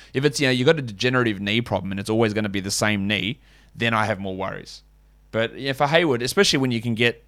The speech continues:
maybe two rounds of value by getting him a pick seventy, I, I'm okay with being able to do that. Let's look at some more small forwards now. Johnny Isaac's ranked two eighty-five. Ob-, obviously, that's insane. His A D P's at one thirty, and even I, I think that's too low.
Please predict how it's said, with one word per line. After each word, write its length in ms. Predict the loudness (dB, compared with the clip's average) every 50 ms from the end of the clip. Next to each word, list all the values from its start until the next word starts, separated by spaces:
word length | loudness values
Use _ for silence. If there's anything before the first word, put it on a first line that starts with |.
| -6
maybe 200 | -4 -4 -4 -4
two 180 | -4 -2 0 0
rounds 280 | 2 2 2 0 -2 -4
of 60 | 0
value 260 | 2 2 4 2 2
by 120 | 0 -2
getting 220 | -2 -2 -4 -4 -4
him 100 | -6 -6
a 60 | -6
pick 200 | -6 -8 -6 -4
seventy, 400 | 0 0 2 0 0 -2 -6 -4
I, 200 | -4 -4 -4 -2
I'm 140 | -2 -2 -2
okay 460 | -2 -4 -4 -4 -2 -2 -2 -2 -4 -10 -18 -20 -20 -20 -14
with 200 | -10 -10 -8 -6
being 180 | -4 -4 -4 -2
able 240 | -4 -4 -4 -6 -8
to 140 | -10 -10 -12
do 240 | -8 -6 -4 -4
that. 220 | -4 -4 -6 -8 -14 _ _ _ _ _ _ _ _ _ _ _ _ _ _ _ _ _ _ _ -10 -2
Let's 200 | -2 -2 0 0
look 120 | -2 -2
at 80 | -2 -4
some 100 | -4 -4
more 340 | -4 -2 -2 -2 -2 -2 -4
small 300 | -6 -6 -4 -4 -4 -4
forwards 340 | -4 -4 -4 -4 -4 -4 -4
now. 140 | -4 -4
Johnny 300 | 0 2 2 2 4 4
Isaac's 400 | 4 4 4 4 2 0 0 0
ranked 200 | -2 -2 -2 -2
two 160 | -2 0 2 2
eighty-five. 440 | 2 2 0 -2 -2 -2 0 0
Ob-, 240 | -2 -4 -4 -6 -2 2
obviously, 360 | 4 4 4 4 0 -2 0
that's 180 | -2 -4 -4 -4
insane. 400 | -6 -4 -2 -2 -2 -2 -4 -8 -12 -20 -20 -20 -20 -20 -20 -20 -14 -4
His 160 | -2 0 4
A 140 | 4 4 4
D 120 | 4 2
P's 220 | 0 -2 -2 -2 -2
at 120 | -4 -4
one 200 | -4 -4 -4 -4
thirty, 300 | -4 -2 0 0 0 0
and 140 | 0 2 2
even 180 | 4 4 4
I, 220 | 2 2 2 2 0
I 40 | -2
think 140 | -2 -2
that's 220 | -2 -2 -2 -2 -4
too 180 | -4 -4 -2
low. 220 | 0 0 0 -2